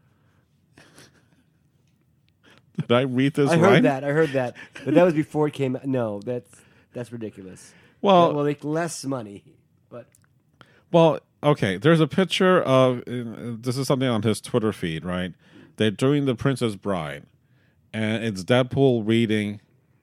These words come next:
Speaker 1: to Fred Savage. So they're reprising the Princess Bride scene in
Speaker 2: Right.
Speaker 1: where the grandfather's reading this. So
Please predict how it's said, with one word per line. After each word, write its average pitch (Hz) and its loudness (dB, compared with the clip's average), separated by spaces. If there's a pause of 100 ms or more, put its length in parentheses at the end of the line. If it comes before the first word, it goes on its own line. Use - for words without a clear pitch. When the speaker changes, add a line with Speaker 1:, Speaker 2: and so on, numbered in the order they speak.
(120)
Speaker 1:
to 127 -2
Fred 139 4
Savage. 110 -4 (380)
So 123 4
they're 117 0
reprising 131 0
the 113 -4
Princess 117 -2
Bride 104 -4
scene 113 -6
in - -12
Speaker 2:
Right. 98 -6
Speaker 1:
where 95 -6
the 90 -8
grandfather's 95 -8
reading 90 -4
this. 73 -10 (480)
So 120 0